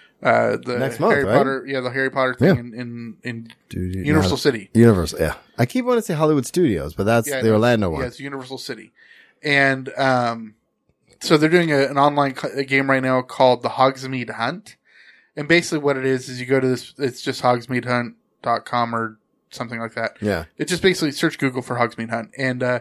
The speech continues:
Speaker 1: and basically it takes you through all the Universal property websites, like Bravo and
Speaker 2: Oh, nice.
Speaker 1: C N B C, stuff
Speaker 2: Oh,
Speaker 1: like that.
Speaker 2: Bravo's one of 'em?
Speaker 1: Yeah, because Bravo's owned by N B C.
Speaker 2: I'm gonna be starting on Bravo.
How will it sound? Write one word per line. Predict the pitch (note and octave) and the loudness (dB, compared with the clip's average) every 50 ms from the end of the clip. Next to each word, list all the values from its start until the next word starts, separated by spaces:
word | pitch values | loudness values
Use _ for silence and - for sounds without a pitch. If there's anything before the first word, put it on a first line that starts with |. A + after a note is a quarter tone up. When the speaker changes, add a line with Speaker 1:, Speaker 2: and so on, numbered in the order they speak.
| - _ - - - _ _ _ _ _ - | -6 _ -20 -20 -20 _ _ _ _ _ -4
Speaker 1:
and | D3 C#3 C3+ C3 C3 C#3 C#3+ D3 | -2 -2 0 -2 -4 -10 -4 2
basically | D#3 D#3+ E3 - E3 D3 | 2 2 2 2 0 -4
it | B2+ | -2
takes | - D3+ C#3 C#3 - | -2 -4 -4 -4 -6
you | C#3 | -12
through | B2+ C3+ C#3 | -2 2 4
all | C3+ C3 | 4 4
the | C3 B2+ | 4 2
Universal | B2+ B2+ B2+ C3 B2 - - B2+ | -2 -2 -2 -2 -2 -2 -4 -2
property | - - B2+ B2 B2+ B2 | 2 2 2 2 2 -2
websites, | A#2 A#2 B2 B2 B2 - A#2 G2+ - - - | -2 -2 -4 -6 -6 -6 -6 -6 -6 -4 -2
like | C3+ C3 A#2 | -2 -2 -2
Bravo | - B2 B2 B2+ B2+ A#2+ A2 A#2+ A#2+ A#2 A#2+ A#2 A#2 A#2+ | -2 -2 0 0 0 0 0 2 2 2 2 2 2 0
and | A#2+ A#2 - | -2 -2 0
Speaker 2:
Oh, | C4 A3+ E3 | 2 4 4
nice. | F#3 A#3 G3 G2+ - - - _ _ | 4 4 4 2 0 -4 -12 _ _
Speaker 1:
C | - - - D#3 | -16 -10 -8 -8
N | C3+ B2+ | -6 -6
B | B2+ B2+ | -8 -10
C, | - - C3 B2 A#2 | -12 -12 -12 -14 -10
stuff | - C3+ B2+ | -8 -6 -4
Speaker 2:
Oh, | A2 | -4
Speaker 1:
like | G#2 - | -4 -4
that. | B2 A#2+ | -2 0
Speaker 2:
Bravo's | - A#2 A#2+ B2+ C#3 C#3+ C#3+ | 2 2 4 4 4 4 4
one | D3+ D3+ D#3+ | 4 2 4
of | E3+ F3+ | 4 2
'em? | G3 G3 F3 - _ _ | 2 0 -2 -6 _ _
Speaker 1:
Yeah, | - D3 C#3 A#2+ | -4 -2 -2 -2
because | B2 A#2+ C3+ B2 | -2 -6 -6 -2
Bravo's | B2+ C#3 C3 B2+ B2+ B2 | 2 2 2 2 2 0
owned | C3 B2+ B2 | 0 -2 0
by | B2 A#2+ A#2+ | 0 -2 -2
N | A#2+ A#2 | -2 -2
B | A#2+ A#2 | -4 -6
C. | A2+ - A#2 G#2+ G#2 A#2 - _ _ _ _ _ _ _ _ _ - | -6 -8 -10 -12 -12 -14 -18 _ _ _ _ _ _ _ _ _ -14
Speaker 2:
I'm | - | -10
gonna | - D#2+ | -10 -8
be | D2 D2+ | -8 -8
starting | - - E2+ E2 D#2+ D#2 | -4 -4 -2 -2 -2 -4
on | D2+ D#2+ | -4 -4
Bravo. | E2+ E2 D#2+ D#2 E2 | -4 -4 -4 -6 -8